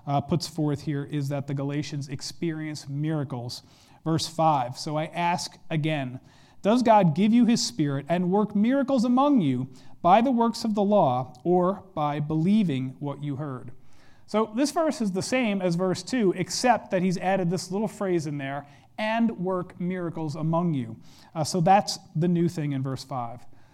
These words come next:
Every time that God takes a heart that is hardened against him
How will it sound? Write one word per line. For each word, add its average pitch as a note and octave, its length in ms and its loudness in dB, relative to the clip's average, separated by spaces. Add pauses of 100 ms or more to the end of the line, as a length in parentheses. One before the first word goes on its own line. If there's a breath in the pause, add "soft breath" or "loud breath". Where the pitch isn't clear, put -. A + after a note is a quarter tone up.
(760 soft breath)
Every D4 360 2
time C3 600 -6
that D#3 180 -6
God F#3 320 2
takes F#3 280 -6
a D#3+ 80 -6
heart - 580 -2
that C#3+ 120 -6
is C#3+ 120 -6
hardened A3 580 2
against E3+ 400 -2
him A2+ 280 -12